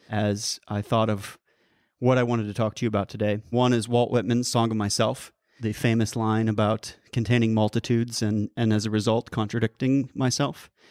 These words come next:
And then a poem which you are admittedly a fan of by Rudyard Kipling, If. And I think that popularly that's a poem that's thought, what's it like to have character? What's it like to overcome adversity? But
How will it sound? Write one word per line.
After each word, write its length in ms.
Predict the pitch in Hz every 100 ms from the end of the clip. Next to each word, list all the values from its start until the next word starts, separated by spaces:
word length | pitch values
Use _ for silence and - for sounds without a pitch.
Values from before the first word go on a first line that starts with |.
| - - -
And 200 | 139 143
then 340 | 143 131 127
a 60 | 120
poem 240 | 156 143
which 400 | 127 117 - -
you 280 | - 127 135
are 340 | 120 113 113 98
admittedly 480 | 123 120 117 117 117
a 40 |
fan 280 | 107 110 110
of 200 | 113 110
by 120 | -
Rudyard 440 | 113 117 110 110 104
Kipling, 440 | 131 - 107 107 - _ _ _
If. 320 | 147 117 - - _ _ _ _
And 440 | 143 139 135 123 - _
I 80 | 131
think 220 | 127 151
that 180 | 120 110
popularly 680 | - 180 - 123 113 113 117
that's 400 | 113 113 - - -
a 80 | 135
poem 300 | 127 117 113
that's 480 | 107 - - - -
thought, 400 | - 120 117 -
what's 340 | 123 131 -
it 80 | 131
like 360 | 101 113 110 -
to 100 | 123
have 180 | 104 -
character? 540 | 117 110 107 - 117
What's 340 | 113 117 110
it 80 | 117
like 220 | 113 107
to 80 | -
overcome 400 | 110 110 - 113
adversity? 480 | 107 117 123 120 107
But 260 | 110 123